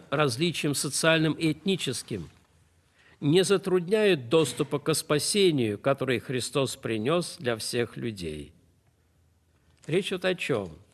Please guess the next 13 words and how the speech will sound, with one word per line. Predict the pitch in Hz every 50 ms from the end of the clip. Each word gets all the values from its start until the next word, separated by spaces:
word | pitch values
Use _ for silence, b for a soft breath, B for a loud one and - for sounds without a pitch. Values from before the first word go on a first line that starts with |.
| _ _ _ _ _
Ведь | - 123 117 -
речь | 139 160 160 147 - B B B B B B B B B B B B B
на | - 127 135
Западе, | 117 131 160 147 131 - 110 98 92 90 90
что | - - - 131
будто | 123 120 127 185 190 196 - - 160
бы, | 131 117 117 107 85 87 - - _ _ _ _ _ _ _
будто | - 117 143 180 175 - - 139
бы | 131
недопущение | 139 143 135 147 - 147 127 - - 196 180 165 151 143 127 113
женщин | 110 151 175 170 - - - 123 98
к | 87 -
сану, | - - 175 196 220 226 220 196 151 104 80